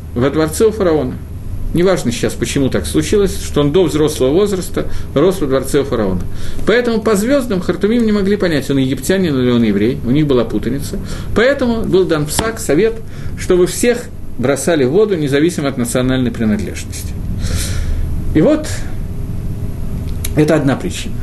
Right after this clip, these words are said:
Но есть еще одна причина, по которой фараон решил бросить Моше именно в воду, а не каким-то другим способом с ним обойтись. Причина, которая состоит в том, что фараон знал, что Всевышний обещал, что он не будет больше наводить потопа на землю.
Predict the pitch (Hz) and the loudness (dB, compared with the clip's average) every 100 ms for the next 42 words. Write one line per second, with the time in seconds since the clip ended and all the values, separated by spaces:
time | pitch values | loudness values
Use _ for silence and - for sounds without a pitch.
0 | - 120 220 220 202 233 220 151 135 120 | 0 2 2 2 0 2 2 2 0 0
1 | 202 202 160 131 123 120 131 135 175 131 | 2 2 0 -2 0 0 2 2 2 -2
2 | - 143 143 - - - 127 160 156 - | -2 -2 -2 -4 -4 0 2 2 0 -2
3 | 117 - 147 123 113 110 165 180 131 113 | -2 0 2 2 2 2 2 2 0 0
4 | 113 135 117 113 117 127 - 127 - 104 | -2 -2 -4 0 2 0 0 -2 0 -2
5 | 101 101 95 95 101 - - - - - | 0 0 2 0 0 -2 -2 -4 -6 -6
6 | - - - 175 294 269 240 220 208 196 | -4 -2 2 2 2 2 2 2 0 0
7 | - 180 - 226 233 214 - 190 185 - | 2 0 2 0 0 -2 0 2 2 0
8 | - - 175 214 233 220 214 - 131 156 | -2 0 2 2 2 0 -2 -2 0 2
9 | 175 175 - - - - 135 - 220 208 | 2 0 -2 -2 0 0 0 0 0 0
10 | 185 160 156 - 196 196 - 143 139 180 | 0 0 0 2 0 0 -2 -2 2 2
11 | 160 135 147 143 120 113 127 - - 110 | 2 0 0 0 0 0 -2 -6 -4 0
12 | 139 135 113 107 101 87 76 | 0 0 0 0 0 -2 -4